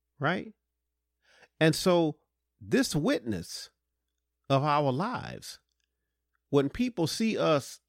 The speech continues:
talking about the word of God, are we obedient to the word of God? One more time before I get to this, how loud is your silent witness? Not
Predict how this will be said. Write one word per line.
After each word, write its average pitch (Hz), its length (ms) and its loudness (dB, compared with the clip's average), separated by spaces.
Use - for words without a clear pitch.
talking 196 400 2
about 123 240 2
the 123 80 0
word 135 260 2
of 104 100 -6
God, 120 280 2
are 135 160 2
we 160 180 0
obedient 151 680 0
to 110 120 -4
the 101 60 -2
word 92 280 -2
of 82 80 -10
God? 80 260 -6
One 117 360 2
more 208 240 0
time 131 380 2
before 110 300 2
I 120 60 6
get 123 240 0
to 135 100 0
this, 131 260 0
how 135 220 4
loud 139 320 4
is 127 140 2
your 147 100 2
silent 135 460 -2
witness? 104 380 -4
Not 139 440 0